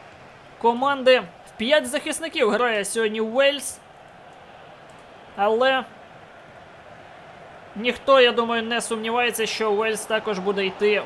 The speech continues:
в атаку. Мак. На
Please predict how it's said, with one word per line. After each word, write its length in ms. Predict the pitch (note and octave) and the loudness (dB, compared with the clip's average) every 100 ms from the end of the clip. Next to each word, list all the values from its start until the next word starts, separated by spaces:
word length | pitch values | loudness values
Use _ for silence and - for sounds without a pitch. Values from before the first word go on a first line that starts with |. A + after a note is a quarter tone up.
| F#3 | -2
в 60 | |
атаку. 460 | G#3 - A#3+ G3+ F3+ C3 - - - - - - - - - - - - - - - - - - - - G3 | -2 0 0 0 -6 -12 -16 -20 -20 -20 -20 -20 -20 -20 -20 -20 -20 -20 -20 -20 -20 -20 -20 -20 -20 -16 -6
Мак. 380 | A#3+ - - - - - - - - - - - - - - - F#3+ | -6 -6 -12 -18 -20 -20 -20 -20 -20 -20 -20 -20 -20 -20 -20 -20 -10
На 180 | F#3+ | -10